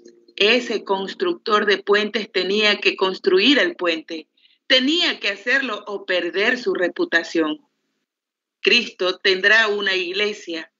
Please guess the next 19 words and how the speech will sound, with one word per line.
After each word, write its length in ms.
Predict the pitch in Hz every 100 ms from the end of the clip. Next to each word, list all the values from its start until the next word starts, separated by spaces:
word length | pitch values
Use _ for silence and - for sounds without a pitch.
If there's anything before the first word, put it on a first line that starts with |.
| _ _
y 140 | 202 240
él 180 | 233 -
tiene 340 | 240 277 208
que 120 | - 170
hacerlo, 500 | - 226 185 165 - _ _ _
pues 380 | 185 175 170 - -
él 260 | 202 202
vino 320 | 180 226 226 170
a 60 |
la 160 | 165 165
tierra 560 | 185 202 - 170 165 _ _ -
y 100 | 165
se 200 | 180 175
hizo 380 | 214 214 175
carne 540 | - 175 175 170 160 156 _ _ _ -
y 140 | 202
habitó 420 | 196 196 196 269
entre 320 | 302 247 214 196
nosotros 800 | 190 202 196 196 170 165 -